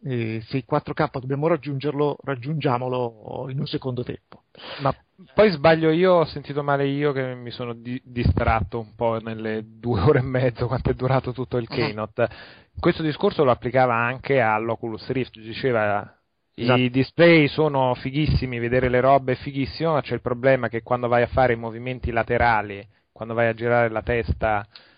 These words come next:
Speaker 2: di lato, là le robe tendono un po' ad andare a ramengo
Speaker 1: Esatto.
Speaker 2: e, e crea grossi problemi, molti più." E parlava anche della visita che aveva fatto in Valve, che era stata molto diverente, eh.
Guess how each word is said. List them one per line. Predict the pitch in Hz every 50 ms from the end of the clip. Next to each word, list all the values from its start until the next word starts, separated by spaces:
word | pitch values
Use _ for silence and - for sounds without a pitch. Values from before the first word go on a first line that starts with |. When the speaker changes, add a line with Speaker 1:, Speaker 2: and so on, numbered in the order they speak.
| _ _ _
Speaker 2:
di | - 123 135
lato, | 139 139 127 117 113 113 - 120 127 131 131 120 - _ _ _ _
là | 113 117 117
le | 117 123 120
robe | 117 113 113 117 120 113
tendono | 117 107 113 110 110
un | 104
po' | - 117
ad | 113 113
andare | 113 113 113 110 110
a | 107
ramengo | 101 110 113 113 110 101 101 101 101 107 110 110 107 110 _ _ _ _ _ _ _ _ _ _
Speaker 1:
Esatto. | - 147 139 117
Speaker 2:
e, | 110 110 107 110 101 - _ _ _ _ _ _
e | _ 120 123 -
crea | - - - - 120 120 117 117
grossi | 113 117 120 117 - - - 127
problemi, | 110 113 117 117 120 127 127 131 135 131
molti | 127 131 135 131 - - 127 120
più." | - - 139 135
E | 127
parlava | - 160 160 180 185 190
anche | 202 202 185
della | 170 156 151 151
visita | 165 143 143 143 135
che | 135
aveva | 135 131 127
fatto | - 147 - - -
in | 127 127
Valve, | 123 131 120 107 104 104 107
che | 104
era | 107 104 101
stata | - - 113 110 107
molto | 110 110 110 -
diverente, | 110 107 101 104 101 - - 104 95 92 92 _ - 104
eh. | 101 107